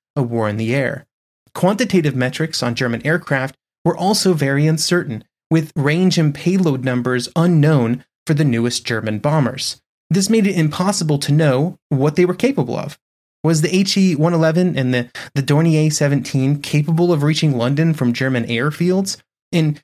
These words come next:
could it have enough bombs to cause massive damage? The, the answer was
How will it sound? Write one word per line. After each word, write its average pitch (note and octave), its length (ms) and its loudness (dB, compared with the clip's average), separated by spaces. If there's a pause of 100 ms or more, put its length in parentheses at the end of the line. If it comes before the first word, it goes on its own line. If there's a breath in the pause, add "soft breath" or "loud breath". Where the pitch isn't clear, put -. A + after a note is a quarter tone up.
(140)
could F#3+ 300 2
it F#3+ 120 -2
have D#3 360 0
enough C3+ 340 -2
bombs C#3+ 360 0
to C3+ 100 -2
cause C#3+ 340 -2
massive C3+ 380 -2
damage? C#3 500 -4 (400)
The, D#3+ 120 2
the D#3 240 0
answer F3+ 280 0
was C#3+ 260 0